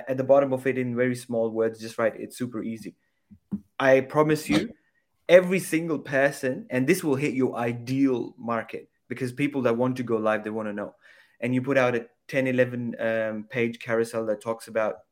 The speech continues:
how to go live, it will get the best response. Because again, you go on a trend and you talk about the thing that you want to talk about,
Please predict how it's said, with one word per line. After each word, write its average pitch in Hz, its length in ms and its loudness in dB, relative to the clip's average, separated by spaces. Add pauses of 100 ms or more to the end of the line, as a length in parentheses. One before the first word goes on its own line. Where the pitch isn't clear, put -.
(160)
how 120 240 -4
to 120 100 -6
go 117 140 2
live, 120 340 0 (460)
it 143 160 2
will 135 220 2
get 127 260 -2
the 127 80 -4
best 127 300 0
response. - 680 -8
Because 127 340 -4
again, 123 320 0 (360)
you 131 140 -4
go 156 240 8
on 156 100 2
a 135 60 0
trend 143 320 0
and 135 100 0
you 127 80 0
talk 131 240 -2
about 120 240 -2
the 117 60 -10
thing 127 280 -2
that 110 200 0
you 127 340 4
want 120 260 0
to 120 60 -10
talk 113 280 -6
about, 117 340 -2